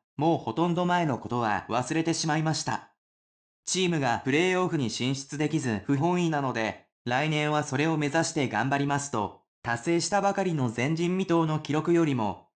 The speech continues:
来年の目標を語り始めたのだ。長嶋、超人的な記録を残しながら、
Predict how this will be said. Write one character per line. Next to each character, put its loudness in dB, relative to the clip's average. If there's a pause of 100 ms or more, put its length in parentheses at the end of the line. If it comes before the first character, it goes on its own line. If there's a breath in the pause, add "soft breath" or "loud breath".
来 0
年 2
の 2
目 2
標 2
を 2
語 -2
り 2
始 0
め 0
た -2
の -2
だ。 -6
長 0
嶋、 -2 (140)
超 4
人 0
的 0
な 2
記 -6
録 0
を 2
残 0
し -4
な 0
が 0
ら、 -2